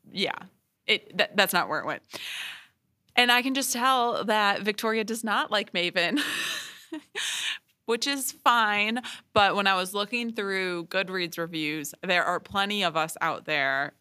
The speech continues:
who want justice for Maven, loved Maven's character, and a lot of people who,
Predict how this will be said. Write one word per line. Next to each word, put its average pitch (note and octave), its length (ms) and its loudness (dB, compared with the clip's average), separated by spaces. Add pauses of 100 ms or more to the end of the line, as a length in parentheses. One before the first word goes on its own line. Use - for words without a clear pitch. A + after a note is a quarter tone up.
(100)
who D3+ 500 -6 (580)
want F#3 380 0
justice F#3+ 600 -2 (120)
for - 180 -4
Maven, C#3 540 -2 (160)
loved F3+ 400 0
Maven's F3 380 -2
character, D3 680 -4 (640)
and F#3+ 100 6
a G3+ 80 2
lot F#3 200 2
of F#3 80 -10
people G3+ 220 -4
who, G3+ 160 -4